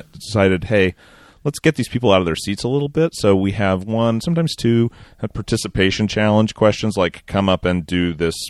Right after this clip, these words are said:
thing, sing a part of a song, or,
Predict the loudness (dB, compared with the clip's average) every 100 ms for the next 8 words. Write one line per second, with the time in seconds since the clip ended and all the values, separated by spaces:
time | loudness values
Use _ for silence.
0 | -16 _ _ _ _ _ _ _ _ _
1 | -2 0 0 0 0 2 0 4 4 4
2 | 0 2 4 4 2 0 -2 -2 0 -2